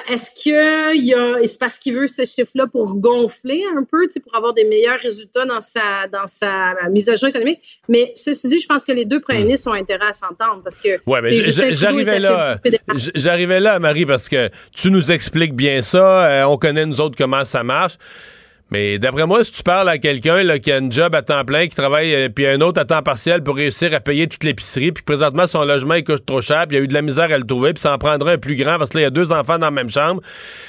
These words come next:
Speaker 2: Là, il écoute les chicanes politiques entre Québec puis Ottawa. D'après moi, ça l'intéresse pas. Et son premier réflexe, c'est de dire, « Hey, là, là, euh, excuse-moi, là, mettez-la, louez une suite à l'hôtel, enfermez-les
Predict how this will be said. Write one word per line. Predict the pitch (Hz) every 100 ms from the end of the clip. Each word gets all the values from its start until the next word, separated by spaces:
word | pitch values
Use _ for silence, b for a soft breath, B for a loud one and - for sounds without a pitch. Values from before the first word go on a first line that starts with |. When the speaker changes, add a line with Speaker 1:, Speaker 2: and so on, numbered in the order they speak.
| B B
Speaker 2:
Là, | 160 208
il |
écoute | 160 - 202 160
les |
chicanes | - - 175 190
politiques | 165 151 113 180 165
entre | 127
Québec | 147 160 165
puis | 147
Ottawa. | 117 135 131 143 175 -
D'après | 117 98 95 98 190 165 175
moi, | 175 180
ça | 156
l'intéresse | 143 147 135 135 131 -
pas. | 156 165
Et | 151
son | - 151
premier | 127 151 160
réflexe, | 143 120 151 160 -
c'est | 123
de |
dire, « | 104 143 127
Hey, | 123
là, | 127 139
là, | 127
euh, | 123 117 107 - B B B
excuse-moi, | - 151 120 143 151
là, | 139
mettez-la, | 139 - 147 156 156 113 B B
louez | 120 151 208
une | 190
suite | - 190 180
à | 156
l'hôtel, | 147 139 156 156 170 170 _ _ _ -
enfermez-les | 175 - 175 165 147